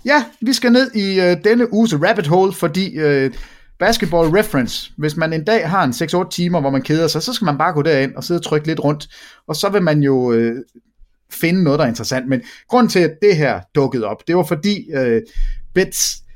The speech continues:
Bzedelik, jeg ved ikke, hvordan man udtaler hans navn, B Z D E L I K, Bzedelik, det er den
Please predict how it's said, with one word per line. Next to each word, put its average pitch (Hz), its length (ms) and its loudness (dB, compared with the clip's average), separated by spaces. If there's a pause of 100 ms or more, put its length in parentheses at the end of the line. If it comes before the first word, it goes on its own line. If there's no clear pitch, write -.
(220)
Bzedelik, 208 880 0 (640)
jeg 151 60 -4
ved 156 80 2
ikke, 208 80 2
hvordan 147 140 2
man 160 80 0
udtaler 151 260 0
hans 107 160 -6
navn, 104 200 -4 (240)
B 247 40 0 (120)
Z - 120 -2 (400)
D - 20 -2
E 226 320 0 (340)
L 180 140 0
I 180 200 -4
K, - 60 -14 (260)
Bzedelik, 175 640 0 (720)
det 220 200 2
er 170 120 2
den 190 280 0